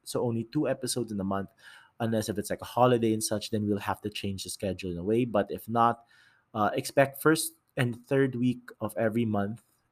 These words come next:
is an Iglap Main Show, but the Short Talks is still every Sunday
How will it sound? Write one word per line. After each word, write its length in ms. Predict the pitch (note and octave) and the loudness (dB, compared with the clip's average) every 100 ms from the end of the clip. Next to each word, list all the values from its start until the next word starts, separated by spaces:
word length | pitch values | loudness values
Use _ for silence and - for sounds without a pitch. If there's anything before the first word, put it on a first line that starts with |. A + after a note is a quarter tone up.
| _ | _
is 260 | A2 G#2 - | -2 -2 -2
an 160 | G#2+ G2+ | -2 -2
Iglap 420 | F#2+ G#2 G2+ - | 2 4 4 2
Main 240 | G2+ G2+ | -4 -2
Show, 420 | G2 - A2 B2 - - - | -2 0 0 -2 -8 -20 -8
but 240 | A2+ B2 A#2+ | 4 4 4
the 60 | |
Short 340 | A2 C#3 C3+ C3+ | 2 6 6 6
Talks 340 | C3+ C3 - | 4 4 -2
is 100 | G#2+ | -4
still 360 | - B2 A#2 - | 0 4 4 4
every 320 | A#2 A2+ A#2 | 2 2 2
Sunday 640 | A2 - G2 F2+ E2+ E2 | -2 -2 -2 -2 -2 -4